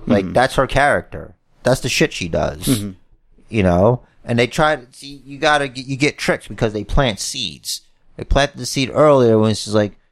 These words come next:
Speaker 1: Becky's like, "Tr-, try not to turn around without injuring yourself," or whatever. And it's like, "Oh, so she's prone to injury." And then it's like, "Okay, so an injury spot's coming up where she's gonna pretend to be hurt." You know?
Speaker 2: I, I didn't even remember her saying that.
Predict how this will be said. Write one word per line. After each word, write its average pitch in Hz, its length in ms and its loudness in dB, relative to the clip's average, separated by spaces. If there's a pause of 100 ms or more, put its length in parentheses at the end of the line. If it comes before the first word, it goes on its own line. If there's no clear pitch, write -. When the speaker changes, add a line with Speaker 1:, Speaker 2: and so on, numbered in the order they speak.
(400)
Speaker 1:
Becky's 127 420 -2
like, 120 300 0
"Tr-, 143 160 -6
try 143 300 0
not 147 240 -2
to - 80 -10
turn 147 260 -2
around 135 380 2
without 110 300 2
injuring 104 320 -2
yourself," 90 420 0
or 92 80 2
whatever. 80 560 0 (300)
And - 100 -2
it's 98 140 -2
like, 101 220 0
"Oh, 123 300 2
so - 120 -12
she's 113 240 -6
prone 95 240 0
to 104 120 -2
injury." 92 600 0 (240)
And 98 180 2
then 95 260 2
it's - 120 -10
like, 98 140 0
"Okay, 107 340 -2
so 92 240 0
an 92 80 0
injury 92 240 -4
spot's 80 300 -2
coming 78 260 -2
up 76 220 -6 (880)
where 85 120 -2
she's 82 180 -8
gonna 90 180 -2
pretend 80 320 -6
to 80 40 -12
be 71 120 -10
hurt." - 240 -10 (340)
You - 60 -6
know? 123 100 2
Speaker 2:
I, 95 140 0
I - 20 2
didn't 120 220 0
even 107 100 -4
remember 104 340 0
her 101 60 -2
saying 110 260 2
that. 78 200 -6